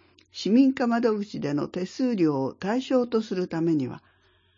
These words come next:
新たなシステム構築が必要となることや、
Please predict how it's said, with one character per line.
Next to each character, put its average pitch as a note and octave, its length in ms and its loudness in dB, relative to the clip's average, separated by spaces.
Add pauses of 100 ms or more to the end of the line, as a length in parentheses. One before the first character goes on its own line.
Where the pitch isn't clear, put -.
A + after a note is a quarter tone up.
(160)
新 B3+ 240 -2
た G#3+ 140 -2
な F3 120 4
シ G#3 200 -4
ス A3 120 -12
テ B3 100 2
ム A#3+ 140 0
構 G#3+ 240 0
築 D#3+ 260 -6
が C#3+ 180 -2
必 - 280 -10
要 A#3+ 200 2
と A3 140 0
な F3+ 140 4
る E3 80 -8
こ - 160 -12
と - 100 -12
や、 A2+ 160 -8